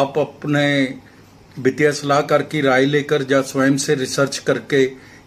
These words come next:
इन शेयरों पर, अ, कुछ investment भी कर सकते हैं। अच्छे share हैं, अच्छी return दी है, तो अच्छे sector हैं, आने वाले समय में अच्छे पैसे दे सकते हैं। तो, अ, दोस्तों,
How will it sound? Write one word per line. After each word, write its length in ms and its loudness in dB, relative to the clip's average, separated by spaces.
इन 160 2
शेयरों 380 2
पर, 260 0
अ, 140 -10
कुछ 220 -2
investment 680 0
भी 240 -2
कर 180 2
सकते 420 -6
हैं। 260 -8
अच्छे 300 -2
share 340 2
हैं, 300 -4
अच्छी 320 -2
return 440 0
दी 180 -2
है, 180 2
तो 300 -2
अच्छे 280 -2
sector 460 -4
हैं, 240 -2
आने 220 0
वाले 260 2
समय 300 2
में 280 0
अच्छे 280 0
पैसे 340 -2
दे 200 4
सकते 400 -4
हैं। 160 -8
तो, 100 2
अ, 500 -4
दोस्तों, 540 0